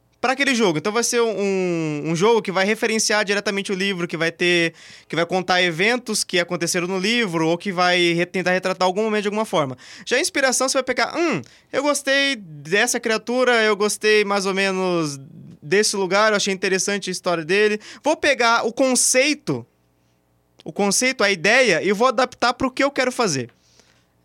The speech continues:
É, então tem uma bela diferença entre adaptação, que é literalmente você traduzir a obra pra outra mídia, e inspiração, que é você pegar elementos que você gosta e juntar numa coisa que é mais sua. Claro que cópia e plágio sempre existe, mas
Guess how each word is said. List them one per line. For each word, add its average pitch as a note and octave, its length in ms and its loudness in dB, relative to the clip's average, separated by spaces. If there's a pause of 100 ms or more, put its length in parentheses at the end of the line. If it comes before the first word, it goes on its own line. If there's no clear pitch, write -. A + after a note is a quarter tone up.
(100)
É, F3 220 2
então G3+ 300 -2
tem A#3+ 180 -2
uma B3 340 0 (160)
bela F#3 460 0
diferença F#3 540 -2
entre E3+ 180 -4
adaptação, D#3+ 760 -2 (280)
que - 80 -2
é E3+ 40 4
literalmente F#3+ 400 0
você E3 140 -4
traduzir E3+ 480 0
a A3+ 100 4
obra D#3+ 300 2
pra D3 180 0
outra C#3+ 640 -2 (360)
mídia, F#3+ 480 -2 (200)
e F3 120 -4
inspiração, G3 640 0
que F3+ 80 -2
é - 20 0
você F3 160 -2
pegar E3+ 320 0
elementos E3+ 320 0
que - 60 -16
você E3 220 -2
gosta D3+ 320 -2
e - 20 -6
juntar D#3+ 260 -2
numa D3+ 140 -2
coisa C#3+ 180 -6
que - 60 -10
é - 20 -6
mais D3 140 -4
sua. - 160 -12 (500)
Claro A#3+ 160 -2
que D3 100 -6
cópia D#3+ 380 0
e F3+ 40 -2
plágio D#3 280 2
sempre G3+ 240 -2
existe, F3+ 340 -2
mas B3 720 2